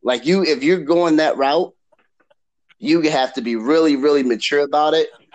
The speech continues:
But I always feel like after a relationship, you need some time.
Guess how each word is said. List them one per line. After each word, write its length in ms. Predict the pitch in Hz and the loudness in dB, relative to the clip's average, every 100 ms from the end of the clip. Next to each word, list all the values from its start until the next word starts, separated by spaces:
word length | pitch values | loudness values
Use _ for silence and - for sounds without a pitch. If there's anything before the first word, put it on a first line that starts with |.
| _ _ _ _ _ _ - | _ _ _ _ _ _ -2
But 100 | 135 | 0
I 40 | |
always 400 | 160 156 151 143 | 2 2 0 -2
feel 260 | - 151 139 | -2 0 2
like 320 | 127 113 - 143 | 0 -2 -4 -2
after 340 | 147 - 135 | -2 -4 -8
a 60 | 123 | -6
relationship, 680 | 127 143 143 151 - 165 123 | -2 -2 -2 -6 -2 -2 0
you 140 | 143 | -2
need 300 | 156 147 143 | 2 2 0
some 240 | - 120 110 | -4 -8 -8
time. 280 | - 101 | -14 -16